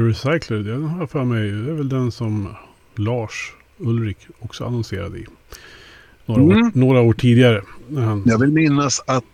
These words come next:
Speaker 2: även Guns hittade medlemmar där.
Speaker 1: Ja. En gammal fin, fin metod att bilda band på, på något sätt.
Speaker 2: Ja, eh, tydligen i Los Angeles.
Speaker 1: Ja.
Speaker 2: Mm. Eller åtminstone i,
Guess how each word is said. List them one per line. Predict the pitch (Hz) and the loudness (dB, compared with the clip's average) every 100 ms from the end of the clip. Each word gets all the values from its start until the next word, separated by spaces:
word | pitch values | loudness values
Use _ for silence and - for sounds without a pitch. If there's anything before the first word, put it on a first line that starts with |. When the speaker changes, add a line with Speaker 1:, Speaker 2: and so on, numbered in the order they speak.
| - - | -10 -2
Speaker 2:
även | 123 110 113 110 107 | 0 0 0 0 -4
Guns | 92 135 135 80 76 - - | -2 -2 -4 -6 -6 -6 -6
hittade | - - 90 82 | -10 -8 -6 -6
medlemmar | 85 73 78 82 80 | -6 -6 -4 -4 -4
där. | 82 92 - | -6 -6 -4
Speaker 1:
Ja. | 120 156 - _ - - - - - - _ _ - | -2 -4 -8 _ -20 -20 -20 -20 -20 -20 _ _ -8
En | 113 | -6
gammal | 113 165 151 107 | -4 -4 -2 -4
fin, | - 143 127 117 104 | -2 0 0 -2 -6
fin | - 147 190 123 | -2 0 0 0
metod | 110 - 113 104 98 | 0 0 -2 -2 -2
att | 98 - | -4 -4
bilda | 110 104 101 | 0 0 0
band | 107 156 101 | -2 -4 -6
på, | - 104 | -8 -12
på | - | -14
något | 107 - | -14 -16
sätt. | 101 - - - - - - - | -16 -16 -16 -18 -20 -20 -20 -4
Speaker 2:
Ja, | - 196 185 196 - - - _ - | 0 2 2 -2 -10 -20 -20 _ -16
eh, | 107 139 127 | -8 -6 -4
tydligen | - 120 143 | 0 2 2
i | 170 | 0
Los | 160 127 | 0 2
Angeles. | 135 147 104 67 - - | 0 0 -4 -4 -8 -2
Speaker 1:
Ja. | 123 - _ _ _ - - | -2 -2 _ _ _ -20 -4
Speaker 2:
Mm. | 104 139 - _ _ _ _ _ _ | -2 -2 -6 _ _ _ _ _ _
Eller | 113 104 | 0 0
åtminstone | 101 95 - 95 | 0 -2 0 0
i, | 92 92 | 2 2